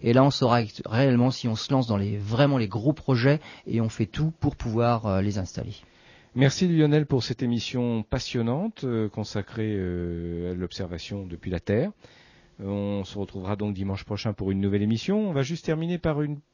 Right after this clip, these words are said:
Speaker 2: petite, euh, note sur, euh, l'association Albireo soixante-dix-huit. Euh, rappelez l'adresse de son site internet.
Speaker 1: Eh bien, vous pouvez nous retrouver au w w w point albireo soixante-dix-huit point com.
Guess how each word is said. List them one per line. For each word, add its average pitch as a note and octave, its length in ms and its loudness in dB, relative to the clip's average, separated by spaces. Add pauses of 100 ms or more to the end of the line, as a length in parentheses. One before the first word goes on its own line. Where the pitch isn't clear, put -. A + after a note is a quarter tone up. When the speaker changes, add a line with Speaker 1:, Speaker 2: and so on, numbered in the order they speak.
(260)
Speaker 2:
petite, - 640 -6
euh, C3+ 680 0
note E3 400 -4
sur, C#3 320 -6
euh, C3 140 -2
l'association B2 800 -4
Albireo G#2 360 0
soixante-dix-huit. B2 720 -8 (680)
Euh, G#2+ 360 2
rappelez A2+ 540 2
l'adresse G#2+ 300 0
de A2 80 -2
son G#2 160 -4
site - 200 -8
internet. B2+ 520 -4
Speaker 1:
Eh B2 40 -4
bien, G#2 280 6
vous G#2 80 0
pouvez A2 240 2
nous G#2+ 80 6
retrouver A2 420 2
au G2+ 100 2
w A#2 240 2
w A2 280 6
w D#3+ 180 6
point A#2+ 300 4
albireo A2+ 420 6
soixante-dix-huit G#2+ 560 2
point - 220 0
com. C3+ 320 6